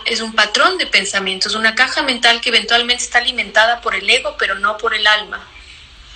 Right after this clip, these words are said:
Todo lo que has vivido es necesario para tu bienestar. Todos estos conceptos de Cábala, cuando tú los acercas a las heridas de tu niña interior, ayudan a sanar. ¿Por qué razón ayudan a sanar?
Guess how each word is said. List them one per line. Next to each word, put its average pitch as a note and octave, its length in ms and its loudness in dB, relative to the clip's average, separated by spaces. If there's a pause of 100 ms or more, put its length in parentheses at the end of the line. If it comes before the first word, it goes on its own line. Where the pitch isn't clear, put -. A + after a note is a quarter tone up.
(640)
Todo D4+ 320 4
lo C#4 140 2
que - 100 2
has G3+ 120 0
vivido G#3+ 340 2
es A#3 120 0
necesario A#3+ 720 0
para G#3 200 0
tu G3+ 100 -10
bienestar. G3 560 0 (120)
Todos E4+ 260 2
estos E4 260 0
conceptos - 600 0
de F#3 120 -12
Cábala, - 500 -2 (380)
cuando A3+ 300 2
tú D4+ 120 -2
los F4 180 4
acercas A#3 680 2
a G#3 180 4
las G3+ 220 -2
heridas C4 540 2
de A3+ 100 -8
tu G3+ 160 -4
niña G#3+ 280 2
interior, F3+ 720 -4 (440)
ayudan A3 540 0
a F3+ 80 -6
sanar. - 420 -4 (680)
¿Por A3+ 200 2
qué C4+ 120 4
razón C4+ 380 2
ayudan G3+ 360 0
a F3+ 60 -2
sanar? F#3 500 0